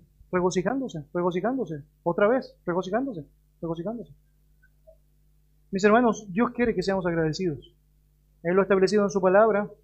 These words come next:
y desea que lo seamos en todo. Porque la gratitud es la máxima expresión de un corazón que ha sido regenerado, un corazón que ha sido rescatado de una vana manera de vivir para vivir de manera diferente hacia Él. La ingratitud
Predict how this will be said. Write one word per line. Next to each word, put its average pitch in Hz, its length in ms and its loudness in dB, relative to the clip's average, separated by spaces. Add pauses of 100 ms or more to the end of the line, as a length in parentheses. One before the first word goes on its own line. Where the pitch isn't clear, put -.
(580)
y 190 100 0
desea 226 380 4
que 233 80 -2
lo 214 100 2
seamos 226 320 0
en 214 140 -2 (100)
todo. 240 380 -2 (720)
Porque 196 180 4
la 220 80 10
gratitud 214 560 6
es 202 80 8
la 208 80 6
máxima 240 300 4
expresión 226 560 2
de 220 60 4
un 220 60 4
corazón 220 380 4
que 233 60 2
ha 208 40 4
sido 233 220 4
regenerado, 208 540 2
un 196 100 -2
corazón 202 320 2
que 220 80 2
ha - 20 4
sido 208 300 4
rescatado 208 540 4
de 247 60 2
una 208 140 4
vana 208 220 6
manera 202 240 4
de 202 60 6
vivir 208 360 0 (300)
para 190 160 6
vivir 208 220 6
de 208 80 6
manera 202 240 6
diferente 196 440 4
hacia 185 280 4
Él. 262 200 -2 (680)
La 196 140 4
ingratitud 220 560 8